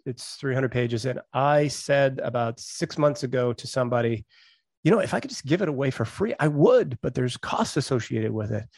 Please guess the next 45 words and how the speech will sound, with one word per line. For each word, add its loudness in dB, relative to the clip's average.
And 2
over 4
that 2
six-month -6
period, 2
I -4
figured -2
that -4
there -4
is -2
a -4
way -4
for -12
me -6
to -4
do -2
it. -4
And, -6
and 0
it's -6
the -2
digital 0
version -2
of -8
it. -10
I-, -2
and 0
that's -2
what 2
we're 0
gonna 0
give -2
here. 0
If -2
you -2
go 6
to 4
exitpreneur 2
dot 2
I -2
O 0
forward -2
slash -4
wizards, 0
um, 2